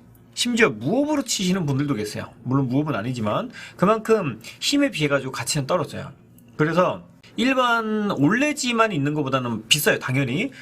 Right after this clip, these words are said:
하지만은 값어치는 많이 못 받는다. 만약에 올레지만 십삼이 있었다.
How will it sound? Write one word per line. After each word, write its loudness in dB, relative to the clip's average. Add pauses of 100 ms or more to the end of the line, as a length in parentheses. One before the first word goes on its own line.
(140)
하지만은 0
값어치는 -2
많이 -2
못 -8
받는다. -4 (280)
만약에 2
올레지만 0
십삼이 -2
있었다. 2